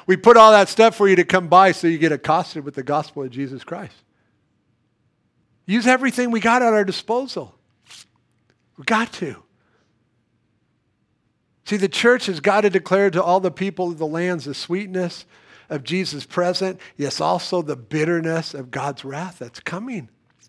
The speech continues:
This is for us today, team.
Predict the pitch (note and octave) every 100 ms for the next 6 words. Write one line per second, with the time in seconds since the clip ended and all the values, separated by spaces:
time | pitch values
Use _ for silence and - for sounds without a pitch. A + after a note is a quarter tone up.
0 | _ _ _ _ _ _ _ _ _ F#3
1 | - C#4+ - F#3+ G3+ - G#3 F#3+ E3 -
2 | D#3 G3